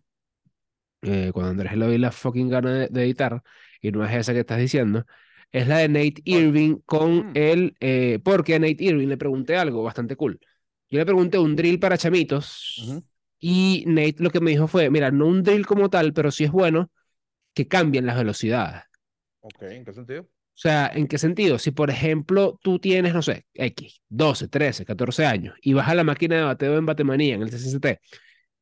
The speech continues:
Speaker 1: y te metes en la de setenta, es importante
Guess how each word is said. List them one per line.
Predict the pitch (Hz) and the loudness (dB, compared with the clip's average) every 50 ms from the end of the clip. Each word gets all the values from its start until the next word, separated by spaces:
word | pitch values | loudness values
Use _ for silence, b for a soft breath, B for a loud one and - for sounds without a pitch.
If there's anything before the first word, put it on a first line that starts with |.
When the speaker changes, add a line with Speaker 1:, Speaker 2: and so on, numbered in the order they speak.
| _ _ _ | _ _ _
Speaker 1:
y | - 156 156 156 151 151 | -6 -4 -4 -2 -2 -2
te | 147 160 156 | -2 0 0
metes | 156 165 165 196 | 0 0 2 2
en | 202 202 | 2 4
la | 190 185 | 4 2
de | 180 | 2
setenta, | - - 175 - 190 139 107 101 95 110 131 - _ _ _ _ _ b b b b b b b _ _ | 0 0 0 2 2 2 2 0 -2 -2 -4 -6 _ _ _ _ _ b b b b b b b _ _
es | - 143 160 | 0 2 2
importante | 190 185 208 202 190 208 175 156 139 156 151 - | 4 4 2 2 2 2 2 2 0 -2 -4 -4